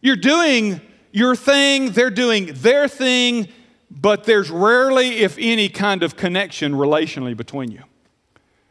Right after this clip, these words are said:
Now listen to me, that's the way it is for many believers today. They're related to God by blood, by the blood of Jesus.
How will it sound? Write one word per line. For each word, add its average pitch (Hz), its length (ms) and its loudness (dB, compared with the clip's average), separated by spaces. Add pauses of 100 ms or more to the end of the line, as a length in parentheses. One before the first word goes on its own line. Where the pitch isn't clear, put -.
(320)
Now 180 80 0
listen 277 300 2
to 233 80 2
me, 208 100 0
that's 247 240 0
the 269 80 -2
way 240 160 2
it 196 80 2
is 185 160 0
for 180 100 -6
many 156 200 -4
believers 165 480 -4
today. 101 340 -10 (1040)
They're 240 160 4
related 240 580 2
to 220 100 -2
God 196 460 0 (640)
by 165 180 0
blood, 165 540 0 (1500)
by 175 160 2
the 160 100 0
blood 180 240 2
of 196 80 -2
Jesus. 170 680 -8